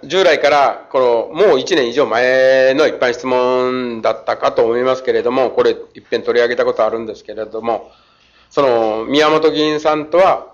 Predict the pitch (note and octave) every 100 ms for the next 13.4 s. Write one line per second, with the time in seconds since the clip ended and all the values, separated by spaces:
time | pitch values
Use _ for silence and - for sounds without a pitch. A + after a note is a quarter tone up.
0 | _ B2+ C3 C#3 D3+ D3+ - A#2+ A#2+ A#2
1 | A2 - C3+ C#3 F3 F3 - - _ _
2 | _ _ _ _ _ _ _ _ - -
3 | F#3+ B3 G#3+ D#3 B2+ D3 E3 F3+ F3 E3+
4 | F3 D3+ A#2+ A2+ G#2+ G#2+ A2+ - _ -
5 | C#3+ C#3 - - - - C#3 C3+ C#3+ -
6 | - _ _ _ _ _ _ _ _ -
7 | F3+ F3+ B2 - B2 - - - _ _
8 | _ _ - A#3 F#4+ F4+ A#3 E3 B2+ A#2+
9 | B2+ F4 F#3+ A3+ A3+ G3+ - E4 D#4+ A3
10 | B2 A2+ G#2 F#2+ G2 G2+ _ _ _ _
11 | _ - _ _ _ _ _ _ _ -
12 | - _ _ _ _ - C4 D#4 F#3 -
13 | G#3 - -